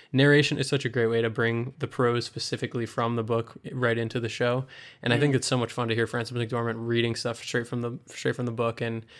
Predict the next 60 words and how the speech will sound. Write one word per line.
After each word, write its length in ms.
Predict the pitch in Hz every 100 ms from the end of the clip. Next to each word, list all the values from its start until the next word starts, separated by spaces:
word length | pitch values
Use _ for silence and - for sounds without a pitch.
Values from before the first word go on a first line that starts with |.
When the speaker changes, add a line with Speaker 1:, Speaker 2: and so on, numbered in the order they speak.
| - - -
Speaker 1:
and 100 | 120
explaining 420 | 113 - 143 139 127
things 280 | 131 127
in 100 | 120 117
a 180 | 113 117
more 240 | 135 127
clear 260 | 120 135 123
way. 160 | 120 117
Like 160 | 113
this, 220 | 117 110
this 240 | - 123 110
card 280 | - 139 135
trick 220 | 123 113
I 80 | -
felt 240 | - 113
was 220 | 120 113
really, 400 | 123 117 110 113 - -
really 400 | 131 120 120 - -
easy 460 | 143 131 - 117
representation 720 | 113 120 120 117 110 120 - 117
of 80 |
what 160 | 113 113
went 160 | 113 117
on. 300 | 110 107 117
And 120 | 113
I 40 | 110
feel 180 | - 113
like 200 | 110 -
audiences 420 | 127 117 117 127 117
can 140 | 127
follow 280 | 120 120 120
that. 220 | 123 131 175 _ _ _ _ _ _ -
Speaker 2:
I 60 | 208
think 100 | 254
it 80 | 165
worked 220 | 170 147
in 140 | 131
this 260 | 123 117 117
project 400 | - 117 98 82
for 120 | 117
sure. 360 | - 117 104 95
I, 140 | 87 120
I 40 |
do 160 | 147 185
think 140 | 180
there 140 | 143 135
are 100 | 123
times 400 | 127 123 117 113
where 140 | 120
you 100 | 110
gotta 120 | 113 110
be 80 |
careful 480 | 117 123 117 143 143 175
with, 320 | 151 139 - -
you 140 | 147
know, 120 | 143
sort 200 | 135 147
of 80 | 127
voiceover 420 | 135 131 143 135 135
narration. 600 | 131 135 135 - 139